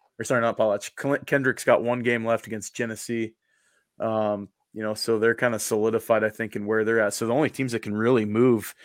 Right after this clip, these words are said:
anywhere in the rankings is gonna be Clearwater Valley and Troy. And so, um, I think those are very compelling games on Saturday. It's gonna be interesting to kinda scoreboard watch those ones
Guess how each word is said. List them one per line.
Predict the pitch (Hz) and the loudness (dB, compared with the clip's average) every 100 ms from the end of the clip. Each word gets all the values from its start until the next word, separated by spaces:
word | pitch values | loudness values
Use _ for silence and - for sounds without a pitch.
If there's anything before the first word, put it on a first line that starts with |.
| - - - | -20 -12 -2
anywhere | 120 131 120 117 | 2 2 4 2
in | |
the | 104 | 0
rankings | 104 123 127 107 104 | -2 -2 -2 -6 -6
is | 104 - | -10 -6
gonna | 120 95 | -6 -4
be | 110 120 107 - _ - - | -2 -2 -2 -6 _ -20 -8
Clearwater | - 107 110 104 | -2 2 2 2
Valley | 104 107 104 104 | 2 2 2 0
and | 101 107 110 104 - - _ | -4 -4 -4 -6 -10 -18 _
Troy. | - 117 127 - _ _ | -2 0 0 -4 _ _
And | 110 107 101 | -10 -8 -8
so, | - 113 107 _ _ - - _ _ | -2 -2 -2 _ _ -20 -20 _ _
um, | 101 110 104 | -4 -2 -2
I | 110 | -4
think | 131 113 | -4 -2
those | 117 117 | -2 -2
are | |
very | 104 113 120 110 | -4 0 0 0
compelling | - 120 123 127 120 | -4 -4 0 0 2
games | 117 135 147 | 2 2 2
on | 139 135 | 2 4
Saturday. | 139 131 131 | 6 8 8
It's | 147 - | 4 0
gonna | 131 110 | -4 -4
be | - | -8
interesting | 117 117 - 120 | -10 -8 -6 -4
to | 110 | -6
kinda | - 127 110 | -4 -4 -4
scoreboard | - 120 120 117 113 | 0 4 6 8 8
watch | 104 113 - | 8 4 4
those | 107 113 110 | 2 2 2
ones | 110 101 | 0 -2